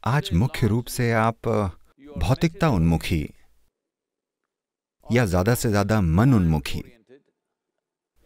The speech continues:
शायद भावना उन्मुखी हों, या फिर शरीर उन्मुखी, जो फिर से भौतिकता ही है। जीवन मुख्य रूप से ऐसा ही हो गया है। लोगों की जीवन की धारणा ऐसी है,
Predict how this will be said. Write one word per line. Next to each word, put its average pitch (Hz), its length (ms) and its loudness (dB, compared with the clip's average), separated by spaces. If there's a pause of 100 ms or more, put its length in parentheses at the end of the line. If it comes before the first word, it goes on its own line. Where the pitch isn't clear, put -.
(240)
शायद 170 360 -2
भावना 107 340 4
उन्मुखी 85 440 2
हों, 65 200 -2 (840)
या 76 320 4
फिर 76 560 -2 (560)
शरीर 85 360 4
उन्मुखी, 107 680 2 (180)
जो - 200 -4
फिर 180 200 -2
से 170 140 -2
भौतिकता - 460 0
ही - 120 -2
है। - 300 -12 (1400)
जीवन 104 440 2
मुख्य 104 280 0
रूप 101 160 0
से - 240 0
ऐसा 85 220 2
ही 120 80 0
हो 73 180 -2
गया 53 200 -10
है। - 140 -14 (1120)
लोगों 107 260 2
की 120 140 -2
जीवन 92 360 2
की 90 120 -2
धारणा 78 420 0
ऐसी 78 300 -2
है, 62 280 -6